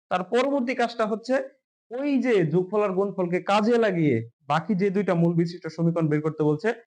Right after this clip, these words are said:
ওই দুইটা মূলের যোগফল আর গুণফল বের করব। বের করে আমাদের এই যে, যে স্যার সূত্রটা ছিল, এই সূত্রের মধ্যে যোগফলের জায়গায় যোগফল লিখবো, গুণফলের জায়গায় গুণফল লিখবো, তাহলে আমরা কিন্তু আনসারটা পেয়ে যাব। তো আশা করি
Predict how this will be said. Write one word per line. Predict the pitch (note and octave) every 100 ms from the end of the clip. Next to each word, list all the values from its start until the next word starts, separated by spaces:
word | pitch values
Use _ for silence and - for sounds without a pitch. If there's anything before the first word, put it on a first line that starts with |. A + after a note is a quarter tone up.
| _ -
ওই | F#3
দুইটা | F#3 F3
মূলের | D3+ D3 G3
যোগফল | C#3+ C#3 D3
আর | C#3
গুণফল | B2+ B2 A#2+ A2+
বের | G#2
করব। | - D2+ _ _ _ _ D3
বের | D3+
করে | E3 A3 C#4 - _
আমাদের | - D3+ D#3 D3+
এই | D3
যে, | D3+
যে | D#3
স্যার | D3+ D#3
সূত্রটা | - E3+ E3 F3 E3
ছিল, | E3+ G#3 C4+ - _ _
এই | G3+
সূত্রের | G3+ F#3+ F#3
মধ্যে | E3+ D#3 C#3+
যোগফলের | D3 E3+ E3+
জায়গায় | E3+ E3+ D3
যোগফল | D3+ F#3 G3
লিখবো, | G3 F#3 C4 - - C#3+
গুণফলের | D#3 D#3 D3
জায়গায় | C3 C#3 C3+
গুণফল | D3 D3
লিখবো, | E3+ E3+ A3+ - _ _
তাহলে | C3+ C#3+ C#3
আমরা | B2+
কিন্তু | B2 C#3
আনসারটা | F#3 - A2+ A#2
পেয়ে | A#2+
যাব। | G#2 G#2 - _ _ _ _ _
তো | G3+
আশা | F3+ F#3 C4
করি | B3 D#3+ D#3+ -